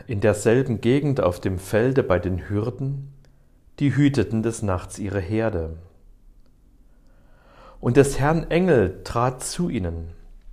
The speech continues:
und die Klarheit des Herrn leuchtete um sie, und sie fürchteten sich sehr. Und der Engel sprach zu ihnen: „Fürchtet euch nicht. Siehe, ich verkündige euch große Freude, die allem Volk widerfahren wird.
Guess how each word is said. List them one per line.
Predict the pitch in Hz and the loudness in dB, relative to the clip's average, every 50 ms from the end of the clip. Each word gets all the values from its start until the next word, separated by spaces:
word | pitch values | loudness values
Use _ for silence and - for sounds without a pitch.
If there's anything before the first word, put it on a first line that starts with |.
| - - - - - - _ _ _ _ _ _ _ - - | -20 -20 -20 -20 -20 -20 _ _ _ _ _ _ _ -8 -6
und | 123 110 104 | -4 0 0
die | 113 98 | 0 -2
Klarheit | - - 127 123 139 170 175 156 151 156 139 139 139 139 - - | 0 4 6 6 6 6 4 2 2 2 2 2 2 0 -4 -6
des | 113 98 - - - | -6 -6 -6 -6 -2
Herrn | 127 123 131 139 143 131 117 110 | 0 2 2 2 2 0 0 2
leuchtete | 110 113 123 127 123 - - 110 - 110 - | 2 2 2 2 0 -2 -4 -4 -2 -4 -4
um | 98 98 98 92 | -2 -4 -4 -6
sie, | 92 - 82 85 87 87 - - _ _ _ _ _ _ _ - _ _ - - | -6 -8 -10 -10 -10 -12 -16 -20 _ _ _ _ _ _ _ -20 _ _ 0 2
und | 117 131 139 | 4 4 4
sie | 135 - 120 107 | 4 2 -2 -2
fürchteten | - - - 107 107 107 - 101 90 101 92 87 | -2 -2 -2 -2 -2 0 -2 -4 -4 -4 -6 -6
sich | 92 85 - | -6 -8 -10
sehr. | - - 85 82 78 78 80 82 - - - _ _ - _ _ _ - _ _ _ - _ _ _ _ _ _ _ - _ _ _ - - - - - - - - - - - - - - - - - | -10 -8 -8 -6 -6 -8 -10 -14 -16 -20 -20 _ _ -20 _ _ _ -20 _ _ _ -20 _ _ _ _ _ _ _ -20 _ _ _ -20 -20 -20 -20 -20 -20 -20 -20 -20 -20 -20 -20 -20 -20 -20 0 2
Und | 151 156 156 | 2 6 6
der | 160 - - | 6 4 4
Engel | 175 190 185 160 | 2 4 4 2
sprach | 156 - - 139 131 165 180 180 | 2 0 2 4 4 4 4 0
zu | - - 151 | -2 -4 -2
ihnen: | 113 117 110 104 90 87 85 85 - - - - - _ _ _ _ _ | -2 0 0 0 0 0 -2 -4 -8 -12 -18 -20 -20 _ _ _ _ _
„Fürchtet | - - - 143 147 135 139 - 127 123 | -18 -4 4 4 6 6 4 2 0 2
euch | - 107 107 104 - | 4 2 2 2 0
nicht. | 147 180 185 - - - - - - - - - - _ _ _ _ _ _ _ _ _ _ | -2 -2 -2 -4 -6 -10 -14 -16 -16 -18 -20 -20 -20 _ _ _ _ _ _ _ _ _ _
Siehe, | 104 98 120 180 220 214 143 98 - | -4 2 4 4 6 6 6 4 2
ich | - - - | 0 -6 0
verkündige | - 123 98 - - 180 185 208 185 175 165 - 135 | 2 2 2 4 4 4 4 4 4 4 4 4 4
euch | - - 123 - - - | 4 4 2 -2 -4 -6
große | - - 185 214 208 208 175 | -2 2 4 4 4 2 0
Freude, | - - - 135 143 151 139 117 90 78 82 | -2 0 0 2 2 2 2 2 0 -2 -2
die | - 113 117 - | -2 -2 -2 0
allem | - 160 180 175 156 147 | 0 2 2 2 2 0
Volk | 135 - - 123 135 143 139 139 | -4 0 2 4 4 4 2 0
widerfahren | 139 139 139 123 - - - 131 135 139 131 98 85 80 | -2 0 0 0 -2 -2 -4 -4 -4 -2 -4 -4 -6 -6
wird. | 82 78 78 78 - - | -6 -8 -8 -10 -14 -18